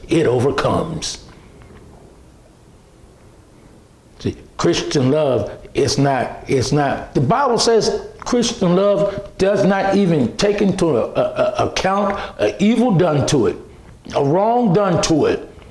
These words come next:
Christian love is greater than the wrong. So Christian love is not knocked off kilter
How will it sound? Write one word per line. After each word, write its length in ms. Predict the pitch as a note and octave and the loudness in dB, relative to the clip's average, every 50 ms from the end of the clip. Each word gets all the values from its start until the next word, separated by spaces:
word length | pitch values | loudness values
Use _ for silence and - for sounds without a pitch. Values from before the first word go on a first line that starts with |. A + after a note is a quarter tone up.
| - - - - - - - - - - - - - - - | -20 -20 -20 -20 -20 -20 -20 -20 -20 -20 -20 -20 -20 -16 -10
Christian 440 | - - F#3 F3+ F3+ F3+ G3 F3 E3+ | -4 -2 0 0 2 0 2 2 2
love 220 | E3+ E3+ E3 D3+ | 2 2 2 2
is 120 | D#3+ C3+ A#2 | 2 2 2
greater 260 | E3+ F3+ F3+ F#3 F3+ | 2 2 2 2 2
than 200 | C#3+ F3 F3 E3+ | 2 2 2 2
the 60 | D#3+ | 2
wrong. 540 | E3+ G3+ A3+ - - - - - - - - - - - - - - - - - - - - - - - - - - - - - - - - - - - - - - - - _ - - _ - - - - - - - - | 2 2 2 0 0 0 -2 -2 -4 -6 -12 -16 -20 -20 -20 -20 -20 -20 -20 -20 -20 -20 -20 -20 -20 -20 -20 -20 -20 -20 -20 -20 -20 -20 -20 -20 -20 -20 -20 -20 -20 -20 -20 _ -20 -20 _ -20 -20 -20 -20 -18 -14 -8 -2
So 140 | - D#3+ - | 0 0 0
Christian 440 | - - G3+ F3+ - - F#3+ D#3+ E3 | 2 0 0 0 2 0 2 2 2
love 240 | G#3 A#3 A3+ E3 D3+ | 2 2 2 2 2
is 60 | D3+ | 2
not 420 | F3 F#3 E3 - - - - - | 2 0 0 -2 -4 -6 -6 -2
knocked 480 | B2+ A2 F#3 F3 F3+ C#3 - - - D#3 | -2 0 0 0 0 -2 -2 -2 0 0
off 320 | E3+ F3+ E3 C#3+ - - | 0 2 0 0 -2 -2
kilter 640 | - - F3+ F3 - - G3 F#3 F#3+ G3 G3 G3 | 0 0 0 0 2 2 2 2 0 -2 -4 -6